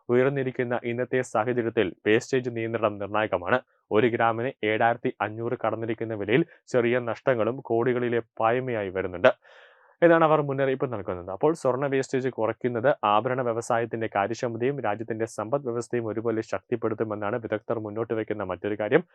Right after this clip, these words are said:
സ്വർണം ഇറക്കുമതി കുറയ്ക്കുന്നതിലൂടെ വിദേശ നാണയ ചെലവ് നിയന്ത്രിക്കാനും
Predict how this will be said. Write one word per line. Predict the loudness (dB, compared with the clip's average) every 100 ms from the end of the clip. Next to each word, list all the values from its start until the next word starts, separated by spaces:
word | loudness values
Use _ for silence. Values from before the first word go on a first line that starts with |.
| _
സ്വർണം | 2 4 6 2
ഇറക്കുമതി | 0 0 0 0
കുറയ്ക്കുന്നതിലൂടെ | 0 0 0 0 0 0 2 0 -2
വിദേശ | 0 2 2
നാണയ | -2 -2 -2 -2
ചെലവ് | -2 0 2 2 0 -4
നിയന്ത്രിക്കാനും | -2 0 0 2 4 2